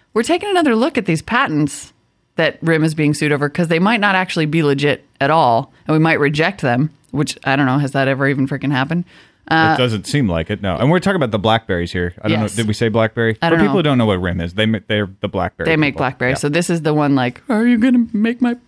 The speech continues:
Speaker 1: Crackberry go away?"
Speaker 2: Yeah.
Speaker 1: That's this case. Um, so what was I talking about?
Speaker 2: You
Speaker 1: Oh,
Speaker 2: were
Speaker 1: yeah.
Speaker 2: saying that they, they might say that the patents were illegitimate?
Speaker 1: Right, yes. And the judge, meanwhile, was gonna allow the case to go forward, though, even though they, anyway, the patent office did indeed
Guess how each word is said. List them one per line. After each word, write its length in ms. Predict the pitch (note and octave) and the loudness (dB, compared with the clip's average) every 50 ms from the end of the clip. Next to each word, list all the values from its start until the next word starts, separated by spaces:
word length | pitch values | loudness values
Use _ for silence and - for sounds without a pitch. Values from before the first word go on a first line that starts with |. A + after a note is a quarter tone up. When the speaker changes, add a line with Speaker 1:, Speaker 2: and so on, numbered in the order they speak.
| _ _ | _ _
Speaker 1:
Crackberry 420 | - - A3 A3 B3+ - B3+ B3 B3+ | -6 -4 -4 -2 -2 -2 -2 -2 0
go 180 | A#3 B3 A#3 | 0 0 0
away?" 300 | A#3+ B3 A#3 A3 A3 A#3+ | 0 0 0 0 0 0
Speaker 2:
Yeah. 160 | C#4 F#2 F2 D#2+ | 0 0 0 0
Speaker 1:
That's 220 | - - - - | -2 -4 -4 -4
this 160 | - B2 B2+ | -6 -6 -4
case. 240 | - - A#2+ - - - - - - - - - - - _ - - | -4 -6 -8 -8 -10 -16 -20 -20 -20 -20 -20 -20 -20 -20 _ -6 -2
Um, 500 | F3 F3 F3 E3+ E3+ E3 D#3+ D#3+ D#3 - _ _ _ _ - - - _ _ _ _ _ _ _ | 0 2 2 2 2 0 0 -2 -4 -8 _ _ _ _ -16 -16 -16 _ _ _ _ _ _ _
so 800 | - - - - - A3+ G#3+ G3+ G3 F#3+ F#3+ F#3 F3+ F3 - - _ _ _ | -10 -8 -4 -2 0 2 2 4 4 4 4 2 2 0 -2 -6 _ _ _
what 140 | - F3+ - | -4 -4 -2
was 120 | - G#3 | -2 -2
I 80 | A3+ B3 | -2 -2
talking 240 | B3 B3+ B3 C4 B3+ | -2 -2 0 0 2
about? 220 | B3+ C4 B3+ - - - - | 2 0 -2 -4 -8 -8 -2
Speaker 2:
You 80 | A2+ - | 0 0
Speaker 1:
Oh, 20 | |
Speaker 2:
were 40 | A#3+ A#3+ | 2 2
Speaker 1:
yeah. 60 | G3+ | 2
Speaker 2:
saying 140 | D3+ C#3 C3 | 2 2 0
that 120 | B2 A2+ | 0 0
they, 180 | - A#2+ A#2 A2+ | 0 0 0 0
they 240 | G#2+ G#2+ G2+ A2+ A2+ | 0 0 0 0 2
might 260 | A2+ A2+ A2 A2+ - - - | 2 4 4 2 2 0 0
say 160 | - C#3+ B2+ | 0 0 2
that 140 | A2+ A2 F#2 | 2 2 0
the 60 | G#2+ | -2
patents 320 | - - A2+ G#2+ G#2 G2+ - | -2 -4 -2 -2 -2 -2 -2
were 220 | G#2+ G#2 G2+ G#2 | -2 0 0 -2
illegitimate? 580 | - - A2+ G#2+ G#2+ F#2+ G#2+ A2+ D#3+ G#3+ B3 - _ - | -2 -2 -2 -2 -2 0 0 0 0 0 -2 -4 _ -2
Speaker 1:
Right, 320 | A#3 D#4+ - - - - - | 0 0 2 0 0 -2 -4
yes. 400 | - C#4 D#4+ E3+ D3 - - - - _ _ | -2 0 0 0 -2 -6 -10 -16 -18 _ _
And 160 | - G3+ G#3 G#3 | -2 0 0 0
the 60 | G3+ | 0
judge, 300 | F#3+ B3 C4 B3+ A3 A3 | 0 0 0 0 0 0
meanwhile, 380 | G#3 A3+ A#3+ A#3 A3+ G3+ G3 | 0 0 2 2 2 2 2
was 140 | F3+ F3+ F3+ | 0 0 -2
gonna 160 | - F#3 F3 C3+ | -2 -2 0 0
allow 240 | C#3+ D#3 D#3 E3 E3+ | 0 0 0 0 -2
the 80 | E3 | -2
case 220 | - - E3+ E3 - | -2 -2 -2 -4 -4
to 60 | - | -4
go 120 | - D#3 D3 | -4 -4 -4
forward, 360 | - - F3+ F3+ D#3+ D3+ C3 | -2 -2 0 0 0 0 0
though, 240 | C3+ C3+ B2+ B2 A#2+ | 0 0 0 0 0
even 240 | C3+ C#3+ C3+ C3+ | 0 0 2 2
though 160 | C#3 C3+ C3 B2+ | 2 2 2 0
they, 180 | C3 C3 B2+ B2 B2 - _ - | 0 0 -2 -4 -8 -14 _ -4
anyway, 360 | D#3 D#3+ D3+ C3+ B2+ A2+ - - _ _ _ _ | -2 0 0 0 -2 -4 -6 -10 _ _ _ _
the 100 | - D#3 | -6 -4
patent 280 | - F3 F3+ D#3 D#3+ E3 | -2 0 0 0 0 0
office 260 | D#3+ D#3+ - E3 D#3 | -2 -2 -2 -4 -4
did 220 | - - F3+ F#3+ A3+ | -2 0 0 2 2
indeed 580 | A#3 A3+ G#3 B3+ C#4 C4 G#3 F#3+ F3 E3 F3+ | 2 2 4 4 4 4 4 2 2 0 -4